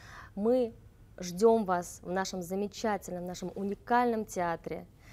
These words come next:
который уже признан одним из самых красивейших и самых больших театров мира.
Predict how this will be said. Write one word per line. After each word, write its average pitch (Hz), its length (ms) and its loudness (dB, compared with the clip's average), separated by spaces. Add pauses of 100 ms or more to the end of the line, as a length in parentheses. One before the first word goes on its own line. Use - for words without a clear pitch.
(240)
который 185 580 0
уже 196 340 -2
признан 185 680 2 (400)
одним 185 340 -2
из 180 100 -4
самых 226 580 -2 (180)
красивейших 208 840 -2
и 175 340 -4
самых 190 320 0
больших 196 540 0
театров 170 480 0 (480)
мира. 175 540 -2